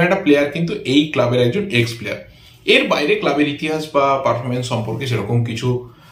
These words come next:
আহ, research করার মতো material নেই। আর এই সিজনে চারটে ম্যাচের পর কিন্তু ক্লাবের point এক, আপাতত যেহেতু ওদের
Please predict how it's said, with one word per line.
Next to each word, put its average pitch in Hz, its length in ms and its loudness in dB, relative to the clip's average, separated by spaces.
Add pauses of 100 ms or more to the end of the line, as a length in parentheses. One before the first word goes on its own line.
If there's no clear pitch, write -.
(120)
আহ, 110 540 2 (200)
research 170 260 2 (100)
করার 156 280 4
মতো 156 140 -6 (100)
material 139 380 2
নেই। 120 160 0 (380)
আর 110 180 -4 (180)
এই 175 160 8
সিজনে 160 380 0
চারটে 139 280 0
ম্যাচের 147 380 2
পর 135 100 2 (100)
কিন্তু 139 220 -6 (100)
ক্লাবের 123 360 2 (360)
point 127 300 4 (280)
এক, 151 100 -2 (440)
আপাতত 117 420 -2 (120)
যেহেতু 120 280 2
ওদের 117 160 2